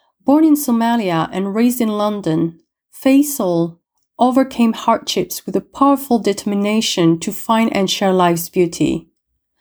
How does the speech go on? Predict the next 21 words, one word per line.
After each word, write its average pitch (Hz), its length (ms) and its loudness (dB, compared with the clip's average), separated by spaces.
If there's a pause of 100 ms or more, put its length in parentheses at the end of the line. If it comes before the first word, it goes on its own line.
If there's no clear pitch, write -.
(220)
A 226 80 -2
child 302 440 2
of 233 140 0
the 202 100 0
diaspora, 190 920 -2 (360)
twenty-seven-year-old 247 1200 2
Faisal, 180 800 -2 (400)
of 202 100 0
his 202 240 -2
real 220 220 2
name 202 260 0
Faisal 214 480 0
Salah, 185 680 0 (680)
lives 277 320 4
his 254 200 0
life 208 300 0
in 190 100 2
service, 185 840 -2
exploring 262 540 2
his 226 180 -2
spirituality, 214 1300 -2